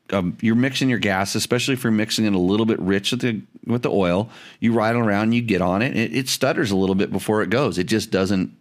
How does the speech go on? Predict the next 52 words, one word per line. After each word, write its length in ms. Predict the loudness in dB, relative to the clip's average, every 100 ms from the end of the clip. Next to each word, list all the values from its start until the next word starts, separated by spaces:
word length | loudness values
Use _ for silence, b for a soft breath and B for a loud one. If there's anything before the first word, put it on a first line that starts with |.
| _ -6
explode. 680 | -2 -2 -2 0 0 -2 -4 B B B B B B B -4
Well, 120 | 0
when 100 | 2
I 60 | 0
started 260 | 0 0
riding 240 | 2 2 2
oil 240 | 0 0
injected 380 | 0 -2 -4 -2
bikes, 220 | -2 0
all 120 | 0
of 80 | 0
a 40 | 0
sudden 280 | 0 0
it 80 | -2
was 100 | -2
like, 300 | -2 -4 -8 b b b -2
you 120 | 0
could 100 | 2
lug 220 | 2 2
it 80 | 0
around 240 | 0 0
for 100 | 0
a 40 | 0
while 100 | 2
and 80 | 2
you 100 | 2
hop 240 | 0 0
out 140 | -2 0
in 60 |
a 40 | 0
road 280 | 2 2
and 60 | 0
you 120 | 0
just 140 | -2 -2
nail 360 | 0 0 0
it. 120 | -2 -6
And 100 | -6
it 60 | -4
just, 260 | -4 -6 -8 -4
from 160 | -2
the 80 | -2
first 340 | -2 -2 -2 -2
crack 240 | -2 -2
of 80 | -2
the 80 | -4
throttle, 340 | -2 0 0
it's 160 | -2 -6
crisp 460 | -4 -2 -2 -2
and 100 | -4
clean 280 | 0 0 2
and 180 | 0 0
goes. 400 | 0 0 -4